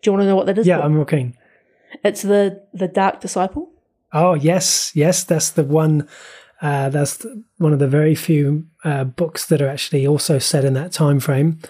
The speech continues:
Speaker 2: Uh, Christy Golden, who is one of my favourite Star Wars authors, it's a good read. I'm keen,
Speaker 1: It
Speaker 2: keen to hear.
Speaker 1: w-, we've got a, we've got a, a, a Jedi with a, a kill order.
Speaker 2: Yep.
Speaker 1: He's working with Asajj Ventress. They're going after Count Dooku.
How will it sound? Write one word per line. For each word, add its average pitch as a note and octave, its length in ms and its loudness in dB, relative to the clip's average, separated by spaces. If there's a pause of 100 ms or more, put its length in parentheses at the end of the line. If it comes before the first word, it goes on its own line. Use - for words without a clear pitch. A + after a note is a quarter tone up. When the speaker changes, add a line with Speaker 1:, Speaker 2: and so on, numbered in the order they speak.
(300)
Speaker 2:
Uh, C3+ 260 -2
Christy D#3+ 360 -2
Golden, D3 640 0
who C#3 180 2
is C3 140 0
one C#3 160 0
of C3+ 80 0
my B2+ 160 -4
favourite D3+ 400 -2
Star C3+ 220 -4
Wars B2+ 140 -4
authors, C#3+ 480 -2 (600)
it's E3+ 200 -2
a D#3 40 0
good D#3 180 2
read. C#3 320 0 (340)
I'm C#3+ 200 0
keen, D3 320 0
Speaker 1:
It A#3 260 -2
Speaker 2:
keen D#3 180 0
to C#3+ 60 -2
hear. C#3+ 300 0
Speaker 1:
w-, - 180 -14 (400)
we've A3+ 180 0
got F#3+ 200 0
a, F3+ 200 2
we've F#3 180 -4
got F3+ 140 0
a, E3+ 500 0 (300)
a, F#3 300 -2
a F#3+ 60 0
Jedi G3+ 400 0
with G#3+ 180 0
a, F3 180 0
a F3 40 0
kill G#3+ 380 -2
order. G#3+ 340 2
Speaker 2:
Yep. E3 220 0
Speaker 1:
He's G3 160 -4
working G#3 240 0
with F#3+ 140 0
Asajj G3+ 380 -2
Ventress. G#3 640 -4 (580)
They're A3+ 200 0
going A#3 200 2
after A3+ 160 -2
Count A3 240 0
Dooku. A#3 340 0